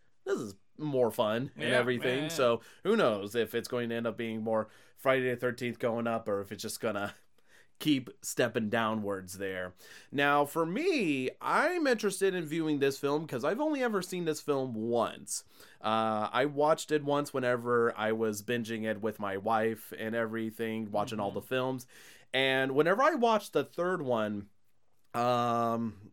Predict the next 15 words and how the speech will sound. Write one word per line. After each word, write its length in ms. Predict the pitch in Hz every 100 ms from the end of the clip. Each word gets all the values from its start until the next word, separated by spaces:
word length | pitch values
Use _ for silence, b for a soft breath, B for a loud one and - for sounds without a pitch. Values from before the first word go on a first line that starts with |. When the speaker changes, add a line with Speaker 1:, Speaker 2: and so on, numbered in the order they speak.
| - -
Speaker 1:
I 1120 | 123 151 180 214 220 220 208 190 175 160 180 185 _ _ b b b b 120
didn't 300 | 123 135 131
actually 840 | 131 - 135 127 127 127 127 127 -
like 560 | 110 110 143 185 180 -
it. 400 | 85 82 151 139
Now, 260 | 123 139 139
here's 260 | 202 240
the 80 | 196
Speaker 2:
Mm. 20 |
Speaker 1:
weird 240 | 202 214 -
thing. 180 | 107 110
Here's 200 | 180 156
the 60 |
weird 280 | 143 170 143
thing. 300 | 101 90